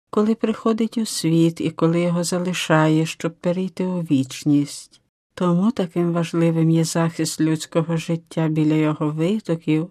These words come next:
ще перед народженням, а сім'я покликана постійно здійснювати своє завдання бути святилищем життя, від першої миті його зачаття аж до природного закінчення.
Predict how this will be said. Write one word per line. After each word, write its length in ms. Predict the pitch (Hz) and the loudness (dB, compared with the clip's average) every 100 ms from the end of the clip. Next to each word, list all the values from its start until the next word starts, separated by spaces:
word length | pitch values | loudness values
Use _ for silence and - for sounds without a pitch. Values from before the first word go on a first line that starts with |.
| _ | _
ще 340 | - - 233 - | -18 -4 -4 -2
перед 300 | 220 226 220 | -2 -2 0
народженням, 960 | 220 208 160 151 - 151 151 151 147 156 _ _ - | 0 2 2 0 0 2 4 4 2 -2 _ _ -4
а 120 | 160 | -4
сім'я 500 | - 160 160 180 220 | 2 4 4 4 0
покликана 680 | - 175 196 196 196 190 185 | -2 -4 -2 -2 0 0 -2
постійно 800 | 175 170 - - 226 269 262 233 | -4 -6 -10 -2 6 10 10 6
здійснювати 960 | - 202 214 226 - 180 170 165 165 | -2 -2 0 0 0 0 0 -2 -4
своє 440 | - 165 170 175 | -2 -2 0 0
завдання 720 | 165 165 156 160 190 214 214 | 0 0 0 -2 0 0 0
бути 300 | 202 202 - | -2 -4 -4
святилищем 920 | 202 208 208 - 165 165 180 - 156 147 | -8 -4 -4 0 0 0 -2 -2 0 0
життя, 600 | 156 143 _ 151 147 143 _ _ _ 165 | 0 -4 _ -2 -2 -4 _ _ _ -4
від 240 | 160 156 | -2 -2
першої 560 | 175 175 - 180 165 160 | -4 -2 -2 0 2 4
миті 400 | 170 190 - 165 | 4 2 0 0
його 240 | 160 160 | 2 0
зачаття 880 | 160 156 - 185 202 220 - 208 202 | 0 -4 -4 -4 -4 -4 -4 -4 -2
аж 260 | 160 160 165 | -2 -2 -2
до 180 | 180 190 | -4 -6
природного 840 | - 190 175 151 143 156 151 156 | -6 -4 -2 -2 2 2 2 -2
закінчення. 1120 | 156 151 - 147 143 143 - 147 143 143 | -4 -6 2 4 4 2 0 4 4 4